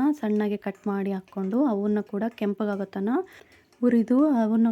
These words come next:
ಕೂಡ ಒಂದು ಪ್ಲೇಟಲ್ಲಿ ತೆಗೆದಿಟ್ಕೊಂಡಿದ್ದೀನಿ. ಈಗ ಅದೇ ತುಪ್ಪಕ್ಕೆ ಈಗ ನಾನು ನೀರು ಕುಡಿಯೋ ಕಪ್ಪಲ್ಲಿ ಮುಕ್ಕಾಲು ಕಪ್ಪಷ್ಟು ಸಣ್ಣ ರವೆ, ಅಂದ್ರೆ ಹೋಳಿಗೆ ಮಾಡೋದಕ್ಕೆ ಬಳಸ್ತೀವಲ್ಲ, ಆ ರವೆಯನ್ನ ತಗೊಂಡಿದ್ದೀನಿ. ತುಪ್ಪಕ್ಕೆ ಹಾಕಿ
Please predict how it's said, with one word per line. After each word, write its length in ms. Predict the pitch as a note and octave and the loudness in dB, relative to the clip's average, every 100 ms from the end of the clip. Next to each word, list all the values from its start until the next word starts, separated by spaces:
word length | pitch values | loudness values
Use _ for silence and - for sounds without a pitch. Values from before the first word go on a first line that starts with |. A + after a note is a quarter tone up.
| A3+ | 0
ಕೂಡ 140 | A3+ B3 | -2 2
ಒಂದು 180 | A#3+ A3 | 0 0
ಪ್ಲೇಟಲ್ಲಿ 440 | G#3+ G#3 G#3 A#3+ | -2 -2 -4 -2
ತೆಗೆದಿಟ್ಕೊಂಡಿದ್ದೀನಿ. 880 | B3+ G#3+ G#3+ G3+ - G#3 G3+ F#3+ A#3 C4+ | -2 -2 -2 -6 -4 -2 -2 0 2 4
ಈಗ 120 | B3 G#3+ | 2 0
ಅದೇ 220 | G#3 B3+ C4 | 0 0 -2
ತುಪ್ಪಕ್ಕೆ 500 | - - G#3 - A3 D4 G#4 - - - - - | -6 -6 -6 -4 0 0 -2 -8 -20 -20 -20 -8
ಈಗ 220 | A#3+ A#3 B3 B3+ D#4 E4+ - - A3+ | -2 0 2 2 0 -2 -8 -4 0
ನಾನು 240 | A3+ A#3 | 0 2
ನೀರು 260 | A#3 A3+ B3 | 4 2 0
ಕುಡಿಯೋ 320 | - A3+ A3+ A3+ | -2 0 0 -2
ಕಪ್ಪಲ್ಲಿ 500 | G#3+ - A3+ G#3+ B3+ D#4 | -6 -4 -2 0 2 4
ಮುಕ್ಕಾಲು 440 | A#3 A3 C4+ C4 B3+ | 2 0 -2 -2 -2
ಕಪ್ಪಷ್ಟು 640 | A3 A#3 A3 - - A#3+ D4+ G#4 - - - - - | -4 -4 -4 -8 -6 0 2 2 0 -20 -20 -20 -6
ಸಣ್ಣ 320 | B3+ A#3 B3 | 0 4 4
ರವೆ, 260 | A#3 A3 A3 G#3+ | 4 2 0 -2
ಅಂದ್ರೆ 340 | G#3+ A3 B3+ C#4 | -2 0 2 2
ಹೋಳಿಗೆ 420 | A3+ A#3 A3+ A#3+ A#3+ | 2 0 2 2 2
ಮಾಡೋದಕ್ಕೆ 540 | A#3 G#3+ G#3+ G#3+ G#3+ A3+ | 0 0 -2 -4 -4 -4
ಬಳಸ್ತೀವಲ್ಲ, 600 | G3+ G3+ - G3+ G#3 G#3+ C#4 | -4 -6 -6 -6 -4 -2 -2
ಆ 100 | A#3 A3 | -2 -2
ರವೆಯನ್ನ 460 | G#3+ G#3 G#3 G3+ G3+ | -2 -2 -4 -4 -6
ತಗೊಂಡಿದ್ದೀನಿ. 640 | G3 G3+ G3 F#3+ F#3+ A3+ F4+ F#4+ - - - _ _ | -8 -6 -6 -6 -2 0 0 -2 -12 -20 -20 _ _
ತುಪ್ಪಕ್ಕೆ 400 | A#3+ - A3+ - | -8 -4 -6 -6
ಹಾಕಿ 420 | G#3 A3 G#3 A#3 | -6 -6 -4 0